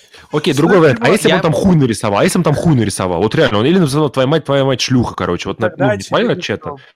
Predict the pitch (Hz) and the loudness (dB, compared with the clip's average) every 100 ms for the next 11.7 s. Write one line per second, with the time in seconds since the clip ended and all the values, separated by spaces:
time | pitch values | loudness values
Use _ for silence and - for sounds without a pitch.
0 | _ 147 139 117 104 - _ _ - - | _ -14 -12 -12 -14 -20 _ _ -10 -6
1 | - - 120 175 170 147 139 - 139 117 | -4 -2 -2 -4 -6 -10 -14 -14 -14 -14
2 | - 110 110 117 _ _ _ _ _ - | -14 -18 -20 -20 _ _ _ _ _ -14
3 | 147 147 - 151 170 160 123 107 110 _ | -8 -6 -2 -4 -4 -6 -8 -8 -10 _
4 | _ _ _ _ _ - 123 107 - - | _ _ _ _ _ -8 -6 -4 -2 -2
5 | - 233 160 - 165 147 147 160 147 - | -2 -4 -4 -4 -6 -6 -8 -8 -8 -12
6 | - 92 _ - - 196 180 135 185 151 | -20 -20 _ -20 -12 -8 -6 -6 -8 -6
7 | 190 208 - 208 180 - 175 156 143 - | -6 -6 -8 -12 -12 -8 -6 -6 -10 -16
8 | 143 147 156 185 180 247 - 196 - - | -20 -16 -12 -12 -12 -16 -10 -12 -12 -18
9 | - 151 131 135 160 147 214 277 196 147 | -16 -16 -14 -8 -6 -2 -4 -4 -10 -8
10 | 156 151 - 170 - - 151 135 139 143 | -10 -12 -14 -16 -14 -10 -10 -10 -14 -16
11 | - 170 139 143 - 180 156 | -12 -10 -10 -10 -8 -8 -8